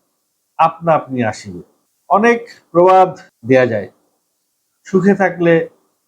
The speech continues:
ভূতে কিলায়। এরকম অনেক প্রবাদ দেয়া যায় আমাদের, আহ, সুপার ফিজিক, জিরো ফিগার নুসরাত ফারিয়ার ব্যাপারে।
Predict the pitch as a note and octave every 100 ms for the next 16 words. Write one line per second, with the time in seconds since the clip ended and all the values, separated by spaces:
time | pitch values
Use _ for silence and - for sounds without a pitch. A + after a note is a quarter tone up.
0 | _ _ _ D3 F3+ F3+ C3+ G2+ F2+ _
1 | _ _ A3+ A#3 A3 G#3+ A#3+ B3 G3+ G3
2 | E3 D3+ C#3+ C3+ A#2+ C#3+ G3+ - _ -
3 | C3 C3 C#3 B2+ B2+ _ _ _ _ _
4 | _ _ _ _ _ _ _ A2 A#2 A2+
5 | G#2+ - - - G3 G3+ F#3+ E3 - -
6 | _ _ _ _ _ _ _ G3 E3+ F#3
7 | - - - _ _ _ _ _ _ _
8 | _ _ _ _ _ _ A#2 B2+ F3+ G#3
9 | F3+ F3 C#3 G#2 - _ _ _ _ _
10 | E3+ F3 F3+ F#3+ F#3 D3+ C3+ A#2 G#2+ G2+
11 | _ _ _ _ _ _ _ _ - A#2+
12 | G#2 G2